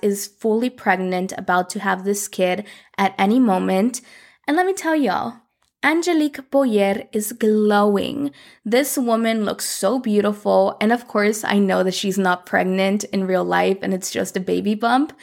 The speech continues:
But the way that they styled her, her character, and just, they totally gave her the pregnancy glow. She looks beautiful. And everyone, of course, is noticing. And in this time jump, we find that Dimitrio is now finally marrying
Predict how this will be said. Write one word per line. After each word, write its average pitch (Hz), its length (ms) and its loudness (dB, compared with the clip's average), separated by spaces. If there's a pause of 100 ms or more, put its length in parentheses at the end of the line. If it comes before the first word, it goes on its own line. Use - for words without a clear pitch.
(360)
But 220 180 0
the 226 80 2
way 196 340 2
that 240 220 -2
they 196 160 0
styled 190 540 0
her, 208 420 0
her 202 140 0
character, 214 800 -2 (340)
and 208 300 2
just, 202 560 0 (200)
they 220 200 0
totally 208 520 0
gave 185 260 -2
her - 300 -6 (280)
the 208 80 -2
pregnancy 185 580 -2
glow. - 400 -6
She 220 180 -4
looks 202 280 -4
beautiful. 196 680 -2 (160)
And 233 200 -2
everyone, 254 400 2
of 233 140 -6
course, 202 360 0
is 208 180 -6
noticing. 190 720 -4 (180)
And 208 280 2
in 220 140 -2
this 214 180 -2
time 262 300 2
jump, 202 260 0
we 196 160 0
find 190 640 0
that 190 220 -2
Dimitrio 196 600 2
is 190 220 0
now 190 220 0
finally 185 500 0
marrying 180 600 -2